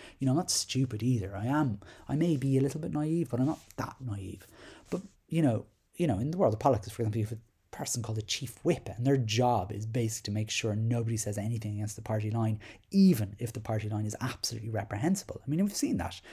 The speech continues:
You know, I'm reminded, I think, of, oh God, I don't know how long ago, there was a vote on the cervical cancer screening for, for, um, for girls, and the government parties had to vote against it, even though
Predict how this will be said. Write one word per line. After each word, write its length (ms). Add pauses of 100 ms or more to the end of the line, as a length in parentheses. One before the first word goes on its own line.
(140)
You 60
know, 80
I'm 120
reminded, 440 (220)
I 40
think, 240
of, 100
oh 440
God, 120
I 40
don't 120
know 80
how 100
long 200
ago, 340 (280)
there 80
was 120
a 40
vote 220
on 120
the 60
cervical 440
cancer 400
screening 420
for, 260
for, 360 (180)
um, 420
for 160
girls, 380 (360)
and 280
the 180
government 300
parties 520
had 300 (120)
to 100
vote 240 (140)
against 420
it, 160 (460)
even 320
though 200